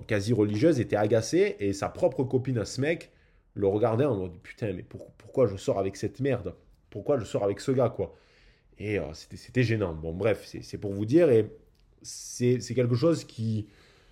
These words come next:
voilà, je trouve que ça, ça, ça, ça fait bête. Après, c'est un avis personnel.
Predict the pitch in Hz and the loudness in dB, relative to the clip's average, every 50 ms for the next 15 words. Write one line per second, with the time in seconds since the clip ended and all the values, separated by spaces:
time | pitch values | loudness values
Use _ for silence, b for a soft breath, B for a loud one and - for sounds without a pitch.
0 | b b b - - 87 78 85 87 - - 117 117 113 104 - - - - 95 | b b b -6 -4 -4 -4 -6 -6 -2 -2 0 0 0 -2 -4 -4 -4 -2 -2
1 | 92 87 85 - - 85 82 - - 85 80 - - 85 - - 92 80 92 95 | -2 -2 -4 -6 -8 -10 -8 -10 -10 -12 -10 -10 -12 -8 -4 -4 2 4 6 6
2 | 110 113 - 82 80 - - 104 101 98 - - 85 82 87 90 90 92 87 90 | 6 6 4 0 -4 0 2 2 2 2 0 -4 -6 -4 -4 -4 -4 -4 -4 -4
3 | 95 - - - 98 92 90 95 101 110 110 110 110 101 87 | -4 -6 -4 -6 -4 -2 0 0 2 2 2 2 0 0 -4